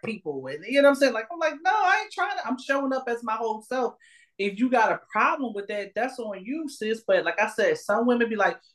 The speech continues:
"Oh my God, I'm so sorry. I,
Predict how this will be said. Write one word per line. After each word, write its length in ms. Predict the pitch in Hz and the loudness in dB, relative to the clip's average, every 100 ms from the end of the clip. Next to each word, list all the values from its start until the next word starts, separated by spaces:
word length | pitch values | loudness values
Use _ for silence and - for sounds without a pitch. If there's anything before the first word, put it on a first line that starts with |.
| - | 0
"Oh 140 | 220 | 4
my 200 | 247 240 233 | 6 4 0
God, 300 | 240 240 233 | -4 -4 -6
I'm 120 | 226 | -10
so 240 | 220 226 233 | -4 -4 -2
sorry. 600 | - 233 233 214 185 - - - | -2 0 2 -2 -8 -14 -20 -6
I, 160 | 208 | -4